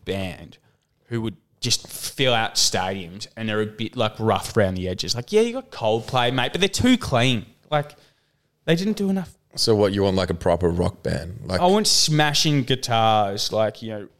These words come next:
Speaker 1: rampant
Speaker 2: But that's different eras of music
Speaker 1: drug
Speaker 2: now.
Speaker 1: abuse, fighting with your brothers, like, s-, you know, uh,
Speaker 2: Yeah,
Speaker 1: Fleetwood
Speaker 2: well,
Speaker 1: Mac, like, hating each other. Like,
Speaker 2: well,
Speaker 1: just
Speaker 2: now you've got, like, hip hop artists and stuff now, so it's a different type of
Speaker 1: Well,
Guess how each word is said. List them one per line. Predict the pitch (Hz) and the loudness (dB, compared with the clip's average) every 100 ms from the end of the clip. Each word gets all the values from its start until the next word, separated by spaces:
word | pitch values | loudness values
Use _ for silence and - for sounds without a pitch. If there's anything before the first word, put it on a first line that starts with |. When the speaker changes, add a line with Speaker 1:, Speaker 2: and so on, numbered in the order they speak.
| _ _ _ 120 | _ _ _ -4
Speaker 1:
rampant | 117 117 127 117 151 | 0 2 2 -2 0
Speaker 2:
But | 143 | 2
that's | 143 127 | 2 2
different | 165 160 147 | 0 2 2
eras | 139 131 123 98 | 4 4 4 0
of | 95 | 0
music | 98 113 135 123 | 2 4 2 2
Speaker 1:
drug | 135 139 | 2 2
Speaker 2:
now. | 131 | 0
Speaker 1:
abuse, | 120 120 - | 2 2 2
fighting | - 143 139 135 | 0 0 2 0
with | 127 117 | 0 0
your | |
brothers, | 98 110 110 113 113 120 | 2 2 4 4 2 2
like, | 117 117 - - _ - | 0 0 -8 -20 _ -2
s-, | - - - | 0 0 -2
you | 107 131 | -2 2
know, | 123 120 - _ _ - | 2 0 -6 _ _ -4
uh, | 123 120 113 - _ _ _ _ _ - _ _ _ _ _ _ _ | 0 0 -2 -6 _ _ _ _ _ -20 _ _ _ _ _ _ _
Speaker 2:
Yeah, | 160 160 | 0 4
Speaker 1:
Fleetwood | 185 214 180 | 6 4 4
Speaker 2:
well, | |
Speaker 1:
Mac, | 151 143 - - 113 | 2 2 0 -4 -2
like, | 110 - | -2 -4
hating | 123 127 131 139 | -2 0 2 2
each | 113 - | 2 2
other. | 107 98 | 0 0
Like, | 92 151 | 0 2
Speaker 2:
well, | 170 | 4
Speaker 1:
just | 190 | 4
Speaker 2:
now | 196 | 4
you've | 185 165 | 2 2
got, | 156 139 - | 2 2 2
like, | 117 104 | 0 0
hip | - 107 107 | 0 0 2
hop | 90 | 2
artists | 87 82 87 - | 2 2 2 0
and | 82 87 | 0 0
stuff | - 85 - | 2 0 -2
now, | 80 65 | -2 0
so | - | 2
it's | 101 110 | 2 2
a | |
different | 110 120 110 | 2 0 -2
type | - 98 101 95 | 0 -2 -2 2
of | 160 | 2
Speaker 1:
Well, | 151 117 | 2 -4